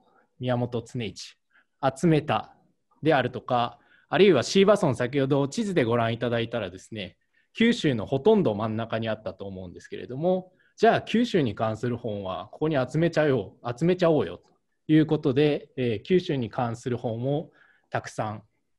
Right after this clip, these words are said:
集めてみたりとかですね、これもまたこんな置き方する図書館さんなかなかないので、怒られちゃいそうですけどね。まあ、こういった自由な配下をしていると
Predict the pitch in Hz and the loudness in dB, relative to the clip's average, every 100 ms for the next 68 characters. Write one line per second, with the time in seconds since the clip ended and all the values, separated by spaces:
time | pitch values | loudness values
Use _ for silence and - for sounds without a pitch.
0 | _ _ _ _ _ _ - 117 - 127 | _ _ _ _ _ _ -10 -10 -6 -8
1 | 117 107 110 131 104 - - - - 123 | -8 -10 -10 -6 -8 -10 -20 -20 -20 -12
2 | 123 - _ _ 139 147 160 156 156 151 | -10 -12 _ _ -10 -6 -4 -4 -4 -4
3 | 139 - _ _ _ _ _ _ _ _ | -8 -16 _ _ _ _ _ _ _ _
4 | 170 180 175 175 170 196 190 175 180 175 | -4 0 0 0 0 -2 -2 -2 0 0
5 | 175 180 - 151 165 175 139 147 120 123 | 0 -4 -12 -10 -4 -2 -2 -2 -4 -4
6 | 156 147 147 139 151 131 107 104 104 _ | -2 -2 -2 -2 -2 -4 -4 -6 -8 _
7 | _ - 117 170 170 180 180 117 - 104 | _ -20 -4 0 0 0 -2 -4 -6 -10
8 | 90 - 98 101 113 110 _ _ _ _ | -12 -12 -12 -10 -10 -12 _ _ _ _
9 | _ _ 156 - 147 135 - 123 120 104 | _ _ -4 0 0 0 0 0 0 -4
10 | 117 160 196 156 95 117 107 - 113 147 | 0 4 4 4 0 -2 -2 -2 -2 -2
11 | 147 - - 110 101 95 87 | -4 -6 -2 -2 -4 -8 -12